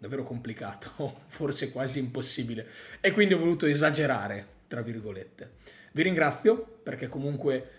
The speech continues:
i commenti di questi giorni sono stati molto, molto apprezzati, non solo dai tifosi juventini, ma anche dai tifosi interisti.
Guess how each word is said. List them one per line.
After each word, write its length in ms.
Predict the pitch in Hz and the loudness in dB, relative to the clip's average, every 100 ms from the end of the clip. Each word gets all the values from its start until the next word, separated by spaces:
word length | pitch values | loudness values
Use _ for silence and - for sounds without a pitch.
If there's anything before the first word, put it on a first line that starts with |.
| - | -8
i 80 | - | -6
commenti 480 | - 147 156 160 147 | -2 2 2 2 0
di 80 | 139 | 0
questi 260 | 143 143 | -2 -2
giorni 360 | 147 147 139 131 | 0 0 0 -4
sono 260 | - 151 143 | -6 -6 -4
stati 440 | 156 143 143 135 143 | -6 -4 -4 -6 -6
molto, 480 | 135 180 233 226 | 2 6 6 6
molto 220 | 175 165 151 | 0 0 -2
apprezzati, 840 | - 131 - 123 120 147 185 - - | -4 -6 -4 -6 -4 -4 -4 -12 2
non 240 | 233 226 | 4 4
solo 220 | - 151 | 2 -2
dai 140 | 131 127 | -2 -4
tifosi 260 | - 127 | -4 -2
juventini, 280 | 131 131 214 | -2 -2 -2
ma 100 | 139 | -4
anche 180 | 131 135 | -4 -4
dai 80 | 131 | -4
tifosi 320 | 123 139 127 | -4 -4 -2
interisti. 580 | 127 147 190 - - | -2 0 0 -4 -10